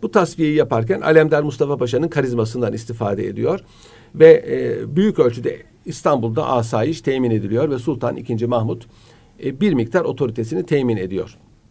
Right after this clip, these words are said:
Daha sonra darbeciler tekrar dördüncü Mustafa'yı tahta çıkarmaya teşebbüs ettiği için Sultan dördüncü Mustafa idam ediliyor. Tahta tek bir Osmanlı şehzadesi, pad-,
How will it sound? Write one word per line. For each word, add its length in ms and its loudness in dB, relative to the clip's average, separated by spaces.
Daha 180 4
sonra 260 0
darbeciler 560 2
tekrar 380 2
dördüncü 340 0
Mustafa'yı 400 -2
tahta 300 -4
çıkarmaya 440 -4
teşebbüs 440 -6
ettiği 260 -6
için 260 -2
Sultan 420 -2
dördüncü 340 2
Mustafa 360 -4
idam 380 0
ediliyor. 400 -4
Tahta 560 -2
tek 300 -2
bir 200 -2
Osmanlı 500 -6
şehzadesi, 600 -10
pad-, 200 -6